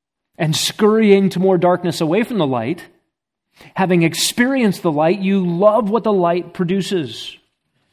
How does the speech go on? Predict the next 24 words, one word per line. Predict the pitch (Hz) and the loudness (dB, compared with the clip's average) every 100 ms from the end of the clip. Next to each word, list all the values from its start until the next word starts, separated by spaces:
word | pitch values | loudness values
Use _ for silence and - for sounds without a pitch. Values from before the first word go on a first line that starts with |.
| _ _ | _ _
You | 165 | -4
have | 156 | -2
a | 160 151 | 0 0
newfound | 165 175 196 202 190 - 185 180 175 | 2 2 4 2 -2 -4 -2 0 0
love | 175 170 151 135 | 2 2 2 -2
for | 160 156 | -6 -4
light | 151 165 165 143 - | 0 0 0 -4 -8
and | 143 | -10
life | 143 151 151 139 - - | -6 -4 -4 -6 -10 -16
and | 131 127 | -16 -14
truth. | 117 - 135 120 - - _ _ _ _ _ _ _ _ _ _ _ _ _ _ _ _ _ _ _ _ _ _ | -14 -10 -8 -10 -16 -20 _ _ _ _ _ _ _ _ _ _ _ _ _ _ _ _ _ _ _ _ _ _
Humanity's | - 156 156 147 143 | -6 -2 -2 -2 -2
most | 151 147 | -4 -4
pressing | - 262 - 151 | -6 -6 -4 -4
need | 160 185 156 | -2 0 0
is | 143 131 | -2 -4
to | - | -4
receive | 156 147 - 196 175 127 | -2 -2 -4 -4 -6 -6
sight | - 226 156 139 - - _ _ _ _ _ _ | -6 -4 -4 -6 -10 -20 _ _ _ _ _ _
so | - - - 226 226 | -12 -6 -2 0 2
that | 165 165 156 | 2 0 0
they | 160 | -2
may | 156 156 | 0 0
turn, | 151 185 170 131 113 | -2 -4 -4 -6 -10